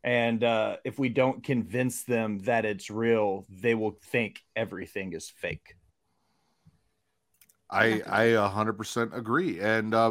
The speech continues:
Speaker 2: like Bakley was pointing out in the chat, uh, she was honoring H B K, or it was a little nod to H B K passing out after his match with Owen,
Speaker 3: Mm-hmm.
Speaker 2: uh, from an episode of Raw. He
Speaker 3: Yeah, I
Speaker 2: is,
Speaker 3: saw
Speaker 2: you
Speaker 3: it.
Speaker 2: know,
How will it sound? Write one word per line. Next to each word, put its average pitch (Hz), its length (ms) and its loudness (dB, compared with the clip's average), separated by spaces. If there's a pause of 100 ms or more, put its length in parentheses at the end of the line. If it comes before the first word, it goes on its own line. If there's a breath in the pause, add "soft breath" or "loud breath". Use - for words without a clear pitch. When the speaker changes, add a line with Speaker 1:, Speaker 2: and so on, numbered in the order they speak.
(100)
Speaker 2:
like 117 220 0
Bakley 117 340 2
was 113 160 0
pointing 113 320 0
out 113 100 4
in 113 60 -6
the 107 80 0
chat, 113 480 2
uh, 104 380 2 (400 soft breath)
she - 180 -2
was 120 160 4
honoring 120 480 6
H 117 280 0
B 120 120 0
K, 117 460 4
or 101 280 2 (280 soft breath)
it 120 60 -2
was 110 280 0
a 113 80 2
little 113 220 0
nod 117 640 6
to 123 280 0
H 117 280 -4
B 113 80 -2
K 113 240 2
passing 113 440 2
out 113 140 6
after 110 260 2
his 104 120 -4
match 110 260 2
with 107 100 -4
Owen, 113 460 2 (420)
Speaker 3:
Mm-hmm. 208 140 -4
Speaker 2:
uh, 104 300 4
from 113 200 -4
an 110 80 -2
episode 110 400 0
of 104 60 -2
Raw. 98 540 4 (720)
He 98 80 -8
Speaker 3:
Yeah, 98 240 -2
I 120 60 4
Speaker 2:
is, 120 100 4 (140)
Speaker 3:
saw 98 80 -8
Speaker 2:
you 113 80 -2
Speaker 3:
it. - 20 -6
Speaker 2:
know, 101 240 -4